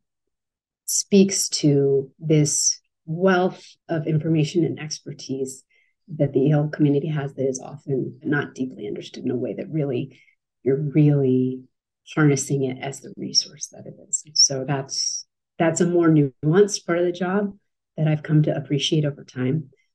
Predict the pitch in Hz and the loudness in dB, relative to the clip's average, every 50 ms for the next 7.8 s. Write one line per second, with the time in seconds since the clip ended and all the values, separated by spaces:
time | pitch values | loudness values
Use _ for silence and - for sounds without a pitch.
0 | _ _ _ 156 156 151 151 147 147 - - 165 151 151 151 - - 139 135 135 | _ _ _ 0 2 4 2 2 0 -2 -2 -2 -2 0 -2 -4 -6 -6 -4 -4
1 | 135 131 127 131 139 - - - - - _ - - 151 139 - - _ - - | -4 -4 -4 -6 -8 -12 -14 -14 -16 -12 _ -2 0 0 0 -2 -8 _ -8 -6
2 | 127 131 - - - - 143 - - - 131 135 - - - - - - - - | -6 -8 -10 -12 -14 -18 -18 -16 -14 -12 -12 -12 -12 -14 -18 -20 -20 -20 -20 -20
3 | - - - 156 156 - - 175 151 151 139 127 127 - - - - - 151 151 | -20 -16 -14 -14 -12 -8 -6 -4 -2 -2 -2 -4 -6 -10 -14 -12 -12 -12 -14 -12
4 | _ - - - 151 151 - - - - - - 165 151 _ _ _ _ _ _ | _ -8 -8 -4 -2 -2 -2 -2 -4 -8 -12 -12 -14 -16 _ _ _ _ _ _
5 | _ _ _ - 165 160 170 160 160 160 - 147 139 143 143 139 143 - _ _ | _ _ _ -6 0 2 2 2 2 -2 -2 0 0 2 2 0 0 -2 _ _
6 | - 123 131 131 - 156 135 143 147 147 147 143 - - 151 147 - - 165 160 | -4 -4 -4 -4 -4 -4 -2 -2 -2 0 -2 -2 0 2 2 2 2 2 4 4
7 | 160 165 170 170 165 160 - - 165 160 160 147 151 147 143 - | 6 6 6 6 4 4 2 0 0 -2 0 0 0 -2 -2 -4